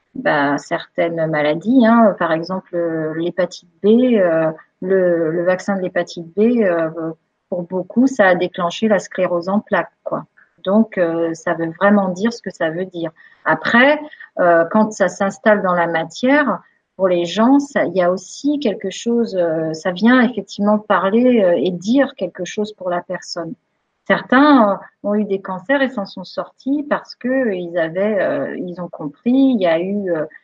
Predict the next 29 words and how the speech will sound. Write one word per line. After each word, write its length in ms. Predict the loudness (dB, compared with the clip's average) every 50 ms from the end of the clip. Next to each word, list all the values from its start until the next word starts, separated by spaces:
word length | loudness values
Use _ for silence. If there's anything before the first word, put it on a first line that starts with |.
| _ _ _
tout 120 | -2 0 0
le 100 | 0 0
processus, 960 | 0 -2 -2 -2 0 -4 -6 -6 -6 -8 -12 -6 -6 -6 -6 -6 -10 -4 -2
euh, 300 | 0 2 2 2 0 -2 -4 _ _ _ _ _ _ _ _ _
qui, 360 | -8 -2 0 2 4 6 6
euh, 100 | 6 6
leur 160 | 6 4 4
a 100 | 2 0
permis, 600 | 2 0 0 0 0 0 0 2 2 2 0 0
euh, 200 | -2 -2 -2 -4
de 140 | -4 -6 -8
faire 240 | -4 -2 -2 0 0
un 220 | -2 -4 -4 -6
éveil, 420 | -6 -6 -4 -4 -4 -4 -6 -8 -12 _ _ _ _ _ -2
un 140 | 2 2 4
éveil 260 | 4 2 2 0 0
de 120 | -2 -4 -6
conscience 680 | -6 -8 -10 -10 -8 -4 2 4 4 4 2 0 0
et 60 | 0
ils 240 | 2 2 0 0 -4
ont 80 | -6
guéri. 340 | -4 -4 -6 -6 -6 -10 -16 _ _ _ _ _ _ _ _ _ _ _ _ _ _ -10
C'est 80 | -2
pas 180 | 2 2 4 4
valable 360 | 6 6 8 6 6 4 0
pour 180 | -10 -12 -12 -8
tout 140 | -8 -6
le 80 | -6 -4
monde 420 | -4 -4 -4 -4 -4 -4 -6 -8